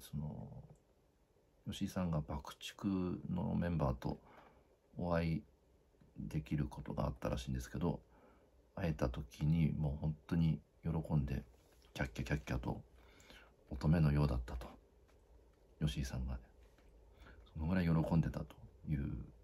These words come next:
話を聞いて、ちょっと微笑ましく感じた覚えがあります。本当に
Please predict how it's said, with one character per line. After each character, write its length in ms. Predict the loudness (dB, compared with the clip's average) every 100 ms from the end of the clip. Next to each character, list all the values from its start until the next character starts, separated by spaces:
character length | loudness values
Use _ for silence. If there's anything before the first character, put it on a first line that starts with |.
| -18
話 360 | -8 -6 -6 -8
を 40 | -12
聞 140 | -2 -2
い 40 |
て、 300 | 2 2 2 -2 -20 -20 -20
ち 60 | -10
ょ 40 | -10
っ 40 |
と 40 | -8
微 80 | -2
笑 140 | 4 4
ま 80 |
し 300 | 4 0 -2 -4 -12 -20 -20 -20 -20 -20 -20 -20 -6
く 160 | -4
感 280 | -4 -2 0
じ 140 | 0 -4
た 160 | -8 -8 -20 _ _
覚 220 | -6 -2 -2
え 40 | -2
が 80 | -8 -14 -20 _ -20 _ _ _ _ _ _ _ _ _ _
あ 80 | -8
り 60 | -4
ま 100 | -4
す。 280 | -8 -18 -20 -20 -20 _ _ _ _ _ -20 -20 -20 -20 -20 -20 _ -6
本 260 | 2 4
当 140 | 6 10
に 220 | 10 8